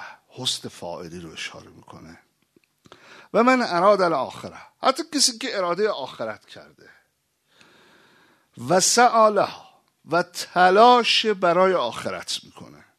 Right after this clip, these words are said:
«سعیها»، تمام تلاش، یه تلاش مجدانه. آیا عده اصلاً اهل مطالعه هم فقط کتاب زیر بغلشونه؟ کتاب هستش و عینک هستش و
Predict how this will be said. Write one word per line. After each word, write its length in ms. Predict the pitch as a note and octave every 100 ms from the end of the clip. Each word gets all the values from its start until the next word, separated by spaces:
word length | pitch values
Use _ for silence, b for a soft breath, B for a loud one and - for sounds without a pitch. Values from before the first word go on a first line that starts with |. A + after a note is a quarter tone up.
| _ _ _ b b b b b b b b b b b _
«سعیها»، 880 | - - D#3 A3+ C#3 F#2+ - - -
تمام 540 | - A#2 E3 B3+ F3 A#2+
تلاش، 640 | - G2 F2 - - -
یه 100 | C3
تلاش 500 | - G#2+ C#3+ F3 -
مجدانه. 1160 | F#3 D3 B2+ B2+ A#2 _ C3 A#2 A#2+ C#3 F#2 _ b b b b b b b
آیا 280 | B2+ D3+ C#3+
عده 200 | C#3+ D#3
اصلاً 320 | D3 D#3+ D#3 _ _ _ _ _ -
اهل 220 | C#3+ E3
مطالعه 500 | D#3+ C#3 C#3 C3 B2+
هم 200 | C#3 E3
فقط 280 | E3+ E3+ F3+
کتاب 320 | B3 - F#3
زیر 160 | B2+ G#2+
بغلشونه؟ 640 | G2+ F#2 E2+ - - - _ _ _ _ _ _ _ _ _ _ _ _ _ _ _ -
کتاب 440 | F3+ F#3 F#3 F#3 D#3+
هستش 520 | D#3+ - E3 D3 D#3+
و 180 | C#3+ -
عینک 400 | B2 B2 C#3+ -
هستش 480 | E3 C3+ - - B2+
و 180 | A#2+